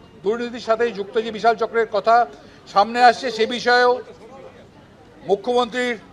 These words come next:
বক্তব্যে কোনো কথা শোনা গেল না। আমরা মনে করি অবিলম্বে মুখ্যমন্ত্রীর পক্ষ থেকে জুনিয়র ডাক্তারদের সঙ্গে বৈঠকের ব্যাপারে সদর্থক ভূমিকা পালন করা প্রয়োজন। আমরা সিনিয়র চিকিৎসকরা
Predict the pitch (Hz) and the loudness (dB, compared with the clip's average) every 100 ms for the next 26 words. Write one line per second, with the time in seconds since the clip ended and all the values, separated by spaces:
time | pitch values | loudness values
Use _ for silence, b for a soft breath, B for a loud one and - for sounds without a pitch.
0 | - 180 202 - 254 208 247 233 214 233 | -12 -2 -2 0 -2 2 0 2 -2 -2
1 | 214 208 220 208 202 202 185 170 139 98 | 0 2 4 2 -2 -2 0 0 -2 -10
2 | - - - - - 170 214 262 254 254 | -16 -20 -20 -20 -6 0 2 4 4 4
3 | 254 240 220 240 - - - - - 175 | 4 2 2 -4 -14 -20 -20 -14 -2 0
4 | 247 254 254 254 247 233 214 226 240 208 | 4 4 4 6 6 4 -2 -4 -6 -6
5 | 240 214 220 220 226 226 233 208 190 220 | -10 -4 -4 0 0 2 0 0 -2 -4
6 | 214 214 226 214 202 202 214 196 202 208 | -2 -2 -2 -6 -6 -6 -4 -4 -2 -2
7 | 214 208 220 233 226 b b - 190 226 | 0 0 0 -2 -4 b b -4 0 2
8 | 220 - 233 208 156 147 175 220 226 196 | 0 2 2 2 -6 -10 -8 0 0 2
9 | 190 214 196 - - 202 190 196 214 240 | 0 0 -4 -6 0 0 2 0 2 0
10 | 240 - B B B B - 160 226 262 | -2 -12 B B B B -6 -2 2 6
11 | 269 277 - - - - - - 214 233 | 6 6 0 -20 -20 -20 -20 -12 -8 2
12 | 254 247 233 240 254 233 240 254 | 2 2 -4 -2 2 4 8 8